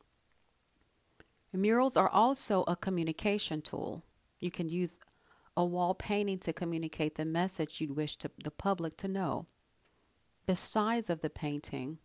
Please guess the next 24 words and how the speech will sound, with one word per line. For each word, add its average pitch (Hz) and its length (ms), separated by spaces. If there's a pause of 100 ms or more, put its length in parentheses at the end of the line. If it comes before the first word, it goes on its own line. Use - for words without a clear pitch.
(520)
will 151 160
attract 170 420
the 147 140
attention 147 640
of 143 120
the 139 60
public, - 580 (480)
which - 220
makes 156 280
it 147 80
an 143 80
effective 147 580
way 131 400 (160)
of 160 100
communicating 165 840 (560)
a 185 100
message. - 640 (2000)
To 208 140
be 220 200
effective 214 600
in 170 100
this 160 260
new 175 240
era, 156 540